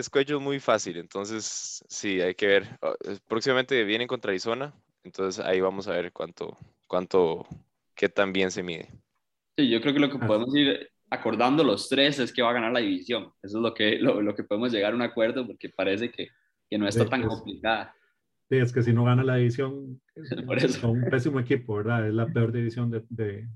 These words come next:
Speaker 3: de, de todo el, el N F C, ¿verdad? Entonces,
Speaker 2: Por eso.
Speaker 3: todos los
Speaker 2: Y
Speaker 3: equipos están sufriendo.
Speaker 2: Como estamos hablando de divisiones, hablemos de la mejor división de la N F L, en N F C West, donde están los Niners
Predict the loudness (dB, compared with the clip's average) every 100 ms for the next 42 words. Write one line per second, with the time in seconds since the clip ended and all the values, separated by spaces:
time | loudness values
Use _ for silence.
0 | -18 _ -8 -8 -10 -8 -8 -4 -4 -2
1 | -4 -4 -8 -8 -8 -8 -8 -4 -6 -6
2 | -12 -12 -10 -6 2 6 6 2 -6 -16
3 | _ _ _ -20 -18 -4 0 4 6 4
4 | 0 -4 -2 0 0 2 2 0 -4 _
5 | _ _ _ _ _ -4 -2 0 0 2
6 | 2 4 4 6 4 2 2 2 2 0
7 | -2 -2 -2 -4 -6 -4 -2 -2 -2 -4
8 | -2 -2 -4 -4 -4 -2 -2 -2 -4 -4
9 | -4 -6 0 2 2 0 -2 -6 -20 _
10 | _ -8 -6 -4 0 2 2 0 0 0
11 | 2 0 -2 -6 -16